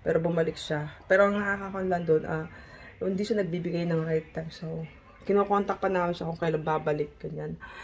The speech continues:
So, yun. In-, tapos naman, no, so, nag-cost siya ng, at saka nagamit din yung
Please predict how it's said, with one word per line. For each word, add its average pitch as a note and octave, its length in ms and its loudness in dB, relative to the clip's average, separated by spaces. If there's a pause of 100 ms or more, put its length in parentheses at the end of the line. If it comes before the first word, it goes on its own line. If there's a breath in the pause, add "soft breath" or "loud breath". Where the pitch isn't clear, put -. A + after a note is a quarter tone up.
(280 loud breath)
So, F3+ 240 4
yun. F3 160 4
In-, G3 320 -2
tapos A3+ 400 2
naman, F#3 400 6
no, F3+ 160 0
so, F3 160 2
nag-cost F3 640 2
siya E3+ 160 4
ng, D#3+ 480 0
at F3+ 80 -2
saka G3+ 160 4
nagamit F3 480 4
din E3 320 0
yung E3 400 2